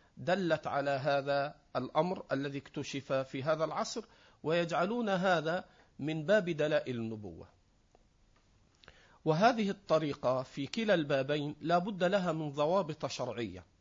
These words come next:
فإن دلالات النصوص المتعلقة بالأخبار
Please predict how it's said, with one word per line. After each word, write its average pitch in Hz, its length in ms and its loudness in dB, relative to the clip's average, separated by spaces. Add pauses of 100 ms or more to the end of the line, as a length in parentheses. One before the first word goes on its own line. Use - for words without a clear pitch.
(1080)
فإن 180 640 0 (140)
دلالات 151 720 2 (120)
النصوص 143 800 -8 (460)
المتعلقة 143 1040 0 (420)
بالأخبار 165 920 0